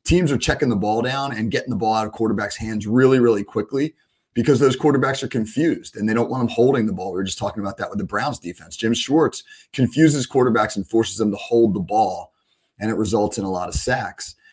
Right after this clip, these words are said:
So I really just think right now the defense is, it's, it's a cat and mouse game. We, we talked about, for, you know, a couple of years ago how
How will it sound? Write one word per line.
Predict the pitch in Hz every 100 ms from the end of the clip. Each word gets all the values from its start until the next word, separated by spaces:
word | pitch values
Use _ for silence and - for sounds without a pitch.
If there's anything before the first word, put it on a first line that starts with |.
| _ _ _ -
So | 117 110 107 107 104 _ _
I | 120
really | 135 165 175 156
just | 131 -
think | 135 113
right | 120 110
now | 110 113
the | 104
defense | 98 90 131 135 123 110 -
is, | 98 92 95 - -
it's, | 143 160
it's | 175 165
a |
cat | 120 170 175
and | 131
mouse | 120 -
game. | 95 104
We, | 123
we | 156
talked | 135 147 160 160
about, | 131 120 - - - _
for, | - 139
you | 135
know, | 113
a | 120
couple | - 110 135
of |
years | 120 135 101
ago | 110
how | 98 113 101